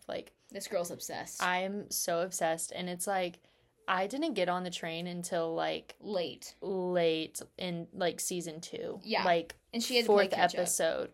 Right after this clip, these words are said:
Speaker 1: fourth episode of season two, and I, yeah, I'm obsessed with it. Literally, like, all summer long, I was alone,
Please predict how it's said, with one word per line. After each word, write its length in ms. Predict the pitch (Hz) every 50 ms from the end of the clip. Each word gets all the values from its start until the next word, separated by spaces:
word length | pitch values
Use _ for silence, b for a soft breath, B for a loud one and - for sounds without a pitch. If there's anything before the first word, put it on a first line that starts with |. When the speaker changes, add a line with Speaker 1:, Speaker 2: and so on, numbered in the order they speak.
| _
Speaker 1:
fourth 240 | - - 247 262 254
episode 440 | - 190 185 190 190 - 202 185 175
of 100 | 175 175
season 280 | - 196 180 175 175 175
two, 300 | 175 - 170 165 165 165
and 160 | 165 165 170 b b b b b b b b b b _
I, 680 | - 190 180 180 185 185 190 196 202 208 220 220 226 226 - _ _ _ _ _ _ _ _ _ _ - -
yeah, 220 | 180 170 - - - _ _ -
I'm 160 | 190 196 190
obsessed 400 | 185 175 - - 170 160 165 -
with 100 | 175 170
it. 220 | 170 165 156 -
Literally, 560 | 190 196 190 190 190 196 214 214 220 226 226 220
like, 260 | 214 208 - - - -
all 200 | - 160 165 175
summer 280 | 175 - - 185 185 180
long, 320 | 180 165 160 156 156 156 -
I 140 | - 170 165
was 160 | 175 175 175
alone, 540 | 175 170 165 156 151 151 147 147 151 165